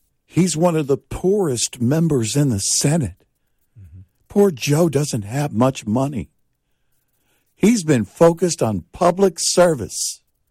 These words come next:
Speaker 1: Nobody's saying that now.
Speaker 2: Well, you know something? I think one of the interesting things that, that caught my eyes when they said the three other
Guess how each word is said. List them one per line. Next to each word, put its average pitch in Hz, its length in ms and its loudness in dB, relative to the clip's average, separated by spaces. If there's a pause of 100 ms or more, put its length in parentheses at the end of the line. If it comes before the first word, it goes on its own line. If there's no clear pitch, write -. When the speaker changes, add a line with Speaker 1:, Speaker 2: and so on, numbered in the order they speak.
(680)
Speaker 1:
Nobody's 82 380 -4
saying 92 260 0
that 92 180 2
now. 95 380 0 (540)
Speaker 2:
Well, 139 80 -2
you 127 80 2
know 151 140 0
something? 127 320 0
I 135 80 0
think 147 160 -6
one 120 160 -2
of 110 40 -2
the 113 100 -4
interesting 123 360 -8
things 107 320 -4
that, 104 300 -8
that 101 240 -6
caught 110 260 0
my 107 220 -2
eyes 113 160 -4
when 107 100 -10
they 101 80 -8
said 101 300 -6
the 101 80 -12
three 120 260 -6
other 107 280 -4